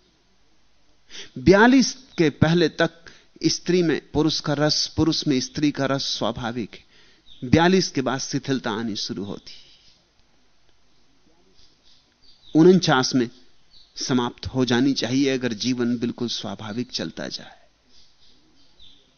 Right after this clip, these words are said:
उनचास के बाद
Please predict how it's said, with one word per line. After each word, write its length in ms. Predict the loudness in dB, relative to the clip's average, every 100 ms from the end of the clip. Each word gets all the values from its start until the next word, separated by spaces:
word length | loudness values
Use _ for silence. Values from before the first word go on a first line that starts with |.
| _ _ _ _ _ _ _ _ -20 -20 _ -20 _ _ _ -20 _ -20 -20 _ _ _ _ _ -20 -20 _ _ 0
उनचास 640 | 2 4 2 2 2 0
के 140 | -2
बाद 420 | 0 2 2 0